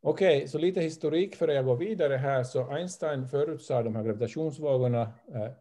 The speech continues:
redan år nittonhundrasexton. Men då gick det nästan femtio år förrän, eh, människorna bör-, folk började ta det här på allvar. Man började tänka att det här faktiskt är någonting som finns på riktigt och inte bara en matematisk sats.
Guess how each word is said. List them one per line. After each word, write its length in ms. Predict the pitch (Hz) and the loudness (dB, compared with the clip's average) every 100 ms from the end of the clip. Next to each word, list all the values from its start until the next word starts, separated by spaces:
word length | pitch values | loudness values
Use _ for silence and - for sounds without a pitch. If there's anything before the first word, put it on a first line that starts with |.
| _ _ | _ _
redan 320 | 120 117 113 | 0 2 2
år 100 | 110 | 2
nittonhundrasexton. 1080 | 113 120 - 95 - 190 202 - - 160 156 127 _ _ _ _ | 0 -2 -6 -10 -6 -6 -6 -10 -6 -4 -4 -10 _ _ _ _
Men 100 | 120 | 2
då 60 | 131 | 2
gick 200 | 165 170 | 2 2
det 120 | 156 | 4
nästan 340 | 143 139 143 | 2 -2 -4
femtio 520 | 131 165 175 - - | 0 0 0 -8 -2
år 300 | 131 131 131 | 2 4 4
förrän, 380 | 113 117 110 110 | 2 0 0 0
eh, 260 | 120 110 113 - 131 | 0 0 -2 -4 0
människorna 380 | 120 123 120 | 2 2 2
bör-, 320 | 113 120 131 131 | 2 2 0 0
folk 240 | 135 127 | 0 2
började 220 | 120 110 | 2 2
ta 100 | 110 | 2
det 60 | 104 | 0
här 80 | 107 | 2
på 120 | 117 | 6
allvar. 500 | 120 120 107 82 - - | 8 8 6 2 -4 -8
Man 200 | 113 101 | -4 0
började 200 | 104 104 | 0 0
tänka 260 | 120 110 | -2 -2
att 80 | 107 | -4
det 60 | 110 | -2
här 100 | 107 | -2
faktiskt 340 | 117 - 113 | -2 -4 -4
är 40 | 107 | -4
någonting 280 | 110 110 | -4 -4
som 180 | 104 104 | -8 -6
finns 240 | - 110 113 | -4 -4 0
på 80 | |
riktigt 420 | 120 135 - 90 95 | 0 0 -4 -10 -8
och 60 | |
inte 100 | 101 | -6
bara 180 | 104 101 | -2 -2
en 120 | 101 131 | -2 -6
matematisk 800 | 104 107 110 113 107 92 - - _ _ _ | -4 -2 0 0 -2 -8 -12 -20 _ _ _
sats. 480 | 120 104 - - | -2 -2 -2 -18